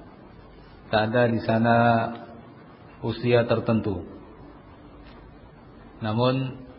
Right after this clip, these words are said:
eh, apabila anak-anak tersebut telah,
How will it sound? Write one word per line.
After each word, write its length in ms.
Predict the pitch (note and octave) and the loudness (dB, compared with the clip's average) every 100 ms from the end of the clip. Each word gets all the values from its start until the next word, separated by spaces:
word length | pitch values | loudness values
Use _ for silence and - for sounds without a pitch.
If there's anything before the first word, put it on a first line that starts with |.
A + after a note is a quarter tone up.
| - - - - - - - - - - - - - - - - - | -20 -20 -18 -18 -20 -20 -20 -20 -20 -20 -20 -20 -20 -20 -20 -20 -12
eh, 560 | A#2 A2+ G#2+ G#2 G2+ G2 A2 B2+ - - - - - - | -4 0 0 0 -2 -6 -8 -16 -20 -20 -20 -20 -18 -6
apabila 560 | G#2+ A2+ A2+ B2+ B2 A#2 A2 G#2+ - A2 A2+ | 0 0 2 2 4 6 4 2 -6 -4 -2
anak-anak 340 | A2+ A#2 A2+ A2 A2 | 0 0 0 -2 -8
tersebut 320 | - A#2 A#2 - - - - - - - - - | -6 -4 -4 -6 -16 -20 -20 -20 -20 -20 -14 -4
telah, 560 | A2+ A2 G2 - - | 0 0 -2 -12 -16